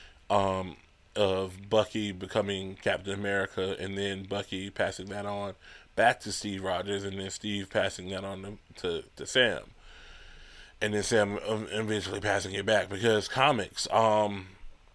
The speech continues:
it's hard, man. Like, 'cause you get U S Agent, um, who's a character who basically comes for the shield and shit like that, and you get,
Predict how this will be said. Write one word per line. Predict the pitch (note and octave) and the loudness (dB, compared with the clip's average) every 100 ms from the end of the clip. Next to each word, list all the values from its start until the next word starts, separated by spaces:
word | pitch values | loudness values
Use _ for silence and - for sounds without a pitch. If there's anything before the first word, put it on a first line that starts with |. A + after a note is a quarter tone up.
| - - - - - - - - - - - - | -20 -20 -20 -20 -16 -14 -10 -10 -10 -16 -20 -6
it's | A#2+ - | -4 4
hard, | C#3 D3+ G#2 | 4 4 0
man. | G#2+ A#2 A2+ | 0 0 -2
Like, | G#2+ - | -6 -4
'cause | G2+ | -4
you | G2+ G#2 | -4 -4
get | A2+ A#2 | -4 -4
U | G#2 G#2+ | -2 -2
S | G2+ - | 0 0
Agent, | G2+ G2+ G2+ G2+ - - - - - | -2 -2 -4 -6 -10 -20 -20 -20 -6
um, | G2+ G2+ G2 G2 | 0 2 0 -4
who's | G#2+ G2+ G2 | -6 -4 -4
a | F#2+ F#2+ | -4 -6
character | - G#2+ G2+ G2 G2+ | 0 2 2 0 -6
who | F#2+ G2 G2 G2 | -6 -8 -10 -8
basically | D#2+ G#2 F#2+ F#2 G2+ | -2 -2 -2 -8 -10
comes | - G2+ G2 G2 | -2 0 0 -4
for | - F#2+ F#2 F2+ | -6 -4 -2 -4
the | - | -6
shield | - F#2+ G2 F#2+ F#2+ - - - - - - | -8 -4 -4 -4 -6 -10 -20 -20 -20 -20 -12
and | F#2+ | -6
shit | - G2+ | -4 -2
like | D#2+ F#2+ | -2 -2
that, | - G2 F#2+ | 0 0 -2
and | B1+ G2 | -6 -8
you | C#2+ G#2+ | -10 -6
get, | G#2 G#2+ | -2 -2